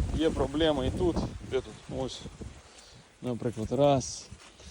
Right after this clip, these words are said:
Бачите, два, три, чотири, п'ять. Ну, в общем, якась срака. Шість. Ось така сама історія.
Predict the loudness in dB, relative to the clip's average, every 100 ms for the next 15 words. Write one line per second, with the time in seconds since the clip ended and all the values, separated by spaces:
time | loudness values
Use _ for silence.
0 | -20 -18 -18 -18 -18 -6 -4 -4 -6 -12
1 | -6 0 2 0 -4 -10 -18 -14 -8 -8
2 | -4 0 2 2 -2 -8 -16 -20 -14 -12
3 | -12 -12 -8 -8 -8 -2 2 2 2 -4
4 | -12 -14 -8 -8 -8 -18 -8 0 2 2
5 | 2 2 2 2 2 2 0 0 -6 -12
6 | -14 -4 0 0 -2 -12 -6 0 2 2
7 | -2 -10 -12 -16 -14 -10 -6 -6 -6 -8
8 | -10 -16 -20 -20 -10 -6 -6 -6 -8 -8
9 | -4 -2 -2 -4 -4 -6 -6